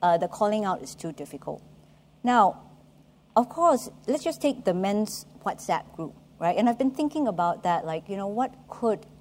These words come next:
men do when they are in a situation which is a private s-,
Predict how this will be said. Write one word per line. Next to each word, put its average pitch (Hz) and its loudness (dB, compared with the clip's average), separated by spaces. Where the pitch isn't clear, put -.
men 196 -4
do 175 -4
when 165 -2
they 175 2
are 165 4
in 165 -2
a 165 -4
situation 190 -2
which 165 -6
is 156 -10
a 156 -6
private 196 -2
s-, - -18